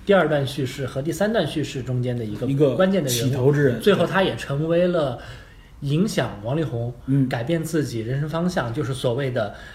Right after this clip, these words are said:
Speaker 1: 用剧中梅贻琦的话说，回到真实的自己的那样一个状态的这样一个领路人。
Speaker 2: 对。他成了传承的这个起点。
Speaker 1: 不错。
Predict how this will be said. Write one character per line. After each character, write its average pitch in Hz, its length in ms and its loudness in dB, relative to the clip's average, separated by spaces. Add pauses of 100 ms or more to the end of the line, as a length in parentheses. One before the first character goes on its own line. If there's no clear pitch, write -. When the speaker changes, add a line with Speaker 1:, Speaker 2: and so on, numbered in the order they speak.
Speaker 1:
用 135 500 0 (380)
剧 156 160 -4
中 135 160 -2
梅 135 140 -2
贻 143 80 -2
琦 135 120 -4
的 131 100 0
话 127 180 -4
说， 123 180 -2
回 131 160 -4
到 175 160 0
真 196 220 0
实 185 180 -6
的 123 120 -2
自 131 220 -4
己 - 200 -12
的 107 140 -12
那 120 100 -2
样 120 180 2
一 117 40 -6
个 131 80 -6
状 208 200 0
态 123 160 -4
的 110 80 -8
这 117 120 -4
样 113 120 -4
一 117 60 -8
个 127 80 -4
领 107 160 -6
路 127 140 -4
人。 107 60 -6
Speaker 2:
对。 - 40 -4
他 247 120 8
成 151 160 2
了 151 60 6
传 127 240 -2
承 113 160 -2
的 113 460 -2
这 123 120 -2
个 117 80 0
起 117 180 -6
点。 113 100 -2
Speaker 1:
不 104 60 -6
错。 101 60 -10